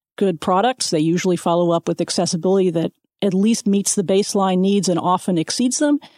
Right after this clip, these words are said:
And it just takes a while for those of us who cover it to find those things out, because it's not something that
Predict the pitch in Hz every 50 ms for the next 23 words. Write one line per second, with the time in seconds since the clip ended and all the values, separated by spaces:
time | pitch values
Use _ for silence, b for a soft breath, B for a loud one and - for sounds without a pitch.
0 | B B B B - - 196 190 190 190 190 190 190 190 190 180 - 202 214 -
1 | 220 208 - - - 247 247 233 - - 233 196 190 196 190 190 190 - 202 180
2 | 180 190 190 185 190 170 190 180 - - 180 - - 254 254 220 202 196 180 170
3 | - b b b b b b - 208 - - 202 202 202 196 190 185 180 - -
4 | 180 175 160 180 180 175 165 - 165 170 - 190 180 185 - - 208 190 175 170
5 | - - 208 185 - - 175 175 170 170 165 -